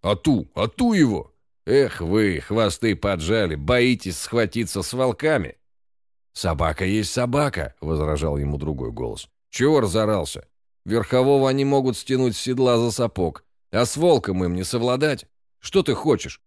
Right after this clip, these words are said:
Против волка ни одна собака не пойдет. Оставь их, пусть себе лают».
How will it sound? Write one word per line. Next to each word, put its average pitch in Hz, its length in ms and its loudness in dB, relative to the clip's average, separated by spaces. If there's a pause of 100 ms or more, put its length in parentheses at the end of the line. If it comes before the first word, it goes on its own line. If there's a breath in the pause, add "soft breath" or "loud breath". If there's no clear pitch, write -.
(260)
Против 101 400 -2
волка 131 380 2
ни 127 80 2
одна 123 320 2
собака 107 440 0
не 139 140 0
пойдет. 73 480 -4 (240)
Оставь 104 680 0
их, 87 280 -4 (200)
пусть 175 260 4
себе 104 260 0
лают». 90 440 -2